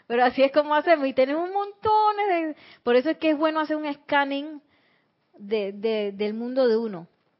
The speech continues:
¿Qué son las cosas constructivas que hay en mi mundo? ¿Cuáles son las que no son tan constructivas? Lo feo, lo malo, lo bueno. ¿Cuáles yo quiero energizar?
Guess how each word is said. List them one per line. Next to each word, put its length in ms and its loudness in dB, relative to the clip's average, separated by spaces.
¿Qué 120 -8
son 160 -8
las 160 -4
cosas 360 -4
constructivas 800 -6
que 120 -8
hay 140 -2
en 100 -8
mi 100 -8
mundo? 540 -10
¿Cuáles 260 -8
son 160 -10
las 140 -6
que 100 -8
no 120 -8
son 180 -8
tan 180 -6
constructivas? 720 -4
Lo 200 -6
feo, 340 -6
lo 120 -6
malo, 380 -4
lo 140 -4
bueno. 480 -6
¿Cuáles 240 0
yo 240 -2
quiero 280 0
energizar? 680 -2